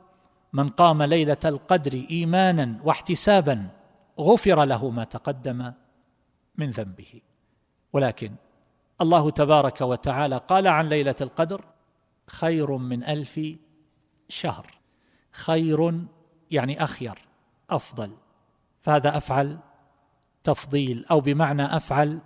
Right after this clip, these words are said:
التفضيل، كما ذكرنا في بعض المناسبات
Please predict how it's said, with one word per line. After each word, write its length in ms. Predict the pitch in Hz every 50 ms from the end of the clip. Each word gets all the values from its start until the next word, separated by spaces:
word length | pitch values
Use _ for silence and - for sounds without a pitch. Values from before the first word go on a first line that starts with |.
| _ _ _ _ _ _ _ -
التفضيل، 880 | 190 170 - - 165 143 - - 151 139 160 165 156 143 127 120 - - _ _ _ _ _ _ _
كما 220 | - 175 156 151 131
ذكرنا 440 | 135 131 - 156 143 139 139 135
في 160 | 120 - 147 127
بعض 220 | 135 139 131 123 131 131 147 - - _ _ -
المناسبات 840 | 196 175 165 151 143 139 131 117 - - 135 123 156 151 151 147 -